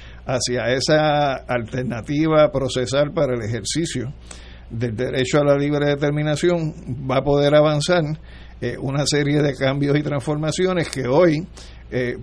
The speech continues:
por el bipartidismo se bloquean unos a otros, porque ciertamente para que se dé esa asamblea constitucional de estatus tiene que haber una ley habilitadora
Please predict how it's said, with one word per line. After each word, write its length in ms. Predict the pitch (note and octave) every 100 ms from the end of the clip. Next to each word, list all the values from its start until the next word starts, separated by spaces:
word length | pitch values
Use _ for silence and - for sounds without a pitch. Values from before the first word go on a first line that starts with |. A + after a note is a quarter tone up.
| -
por 240 | C3+ C#3+
el 220 | - C3 B2+
bipartidismo 920 | D3 F#3 F#3 E3+ - E3 F#3+ F#3 D#3
se 160 | B2+ C3
bloquean 560 | B2 B2 - C#3+ D3
unos 340 | D3+ D3+ D3+ D#3
a 80 | E3
otros, 400 | F#3+ F#3 C3+ C#3 - - -
porque 240 | A#2+ A#2
ciertamente 600 | C3+ B2+ C#3+ C#3 C#3 F3+
para 220 | E3+ D#3
que 100 | A#2 A#2
se 200 | A#2+ A2+
dé 260 | C3 E3+
esa 160 | F3 D#3+
asamblea 580 | D3+ D3+ C#3 C#3+ D3+ C#3
constitucional 680 | D3 C3 C3+ C3+ C#3+ C#3+
de 80 | D3+
estatus 380 | E3 C#3+ C#3 D#3
tiene 240 | D#3 C3
que 60 | B2
haber 200 | C3 C#3
una 200 | C#3+ C3+
ley 260 | C3 C3+ C#3+
habilitadora 760 | C3+ B2+ B2 C3+ C#3 B3 B2+